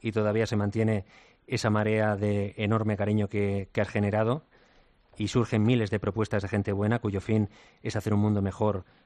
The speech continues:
contigo de estandarte, que todo el mundo te llama pescadito, que lo sepas, que la gente sabe que quieres ser biólogo marino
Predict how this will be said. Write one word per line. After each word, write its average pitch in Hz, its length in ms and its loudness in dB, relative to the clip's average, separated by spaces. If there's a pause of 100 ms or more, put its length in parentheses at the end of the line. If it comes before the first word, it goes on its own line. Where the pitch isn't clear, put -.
(140)
contigo 104 380 0
de 98 60 0
estandarte, 101 600 0 (600)
que 104 140 0
todo 120 160 2
el 117 60 4
mundo 120 220 4
te 101 140 0
llama 104 200 2
pescadito, 101 480 -2
que 113 80 -4
lo 95 80 -4
sepas, 123 520 -4 (640)
que 110 100 2
la 101 100 4
gente 107 840 2
sabe 113 360 0
que 98 120 -6
quieres 101 220 -2
ser 107 160 -2
biólogo 104 300 0
marino 107 460 0